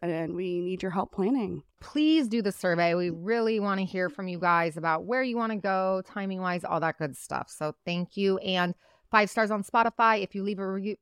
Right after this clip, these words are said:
Speaker 2: review on Apple Podcasts, just leave your Instagram handle so we can reach out and send you free goodies. Thank you.
Speaker 1: Absolutely. And make sure you're, you are following us on our Insta. That's at Nurse Tori.
Speaker 2: And at Hey Samantha with two A's. And stay tuned. I'm literally gotta go catch a flight.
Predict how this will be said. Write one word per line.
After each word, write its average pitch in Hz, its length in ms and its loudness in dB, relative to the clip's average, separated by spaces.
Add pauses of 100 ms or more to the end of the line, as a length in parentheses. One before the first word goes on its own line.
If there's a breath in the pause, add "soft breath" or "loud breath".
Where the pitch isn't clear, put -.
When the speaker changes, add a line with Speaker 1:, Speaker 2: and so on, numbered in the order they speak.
(120)
Speaker 2:
review 185 340 0
on 208 120 0
Apple 196 200 -8
Podcasts, 185 420 -2
just 180 160 -8
leave 196 140 0
your 190 80 -2
Instagram 240 320 0
handle 247 180 2
so 226 100 -6
we 214 60 0
can 208 120 -2
reach 220 200 -2
out 247 180 4
and 208 120 -2
send 220 160 -2
you 247 100 -2
free 220 480 -2
goodies. 269 380 0
Thank - 320 -2
you. 240 380 6
Speaker 1:
Absolutely. 247 500 -2
And 185 360 0
make 175 120 -2
sure 175 140 -2
you're, 180 280 -2
you 165 560 -2
are 160 220 0
following 156 260 -2
us 160 180 -6
on 156 140 -2
our 151 120 -6
Insta. 156 420 0 (400 soft breath)
That's 175 320 0
at 185 360 6
Nurse 170 240 -2
Tori. 156 300 -2
Speaker 2:
And 160 120 -2
at 147 120 -2
Hey 190 140 0
Samantha 208 440 -2
with 220 140 -4
two 233 240 -2
A's. 285 500 2
And 254 480 2 (540)
stay 294 220 0
tuned. 214 560 0
I'm 220 200 6
literally 226 460 2
gotta 196 220 2
go 196 100 2
catch 185 200 -8
a - 20 -10
flight. 170 320 -2